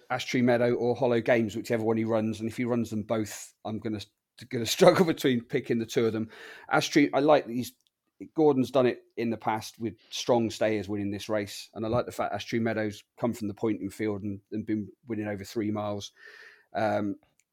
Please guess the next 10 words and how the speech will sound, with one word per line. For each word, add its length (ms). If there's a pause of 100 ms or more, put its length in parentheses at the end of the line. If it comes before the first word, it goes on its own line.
(120)
Hollow 240
Games 340
has, 140 (180)
has 160 (260)
got 140
that 160
touch 220
of 60
class, 460 (720)
uh, 340